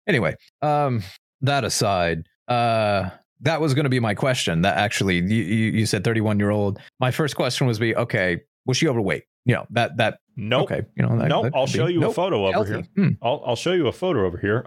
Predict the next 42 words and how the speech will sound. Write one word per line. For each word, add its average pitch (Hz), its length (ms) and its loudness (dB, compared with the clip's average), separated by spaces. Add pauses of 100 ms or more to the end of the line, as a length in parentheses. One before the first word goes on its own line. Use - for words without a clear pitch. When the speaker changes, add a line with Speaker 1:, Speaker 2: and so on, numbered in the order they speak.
Speaker 2:
Um, 110 360 0
she 147 420 -2
is 120 520 -2
the 113 160 0
one 107 440 0 (100)
on 107 400 0 (100)
the 98 200 -2
right 104 560 -2
in 107 180 2
the 95 80 2
white 101 440 0 (120)
blazer. 113 380 0 (260)
Speaker 1:
Okay. 101 340 0 (260)
Um, 90 460 0 (240)
definitely 104 400 0
not 110 400 -2 (260)
overweight. 110 520 0
Speaker 2:
Not 104 280 0
overweight. 175 440 -2
Looks 92 340 0
Speaker 1:
Um, 90 80 0
Speaker 2:
very 147 240 0
healthy. 147 500 -2
Speaker 1:
no, 92 120 0
Speaker 2:
Looks 110 180 0
very, 135 360 0
Speaker 1:
looks - 160 -4
healthy. 101 260 -2
Yeah. 160 120 0
Speaker 2:
very, 147 320 0 (200)
uh, 113 160 2
very 143 240 -2
vibrant 127 520 -2
for 131 220 -4
her, 120 260 0
for 117 180 -4
her 107 120 2
age, 113 160 0
Speaker 1:
Mm-hmm. 101 120 2
Speaker 2:
thirty-one 101 340 0
years 92 180 -2
old. 113 240 0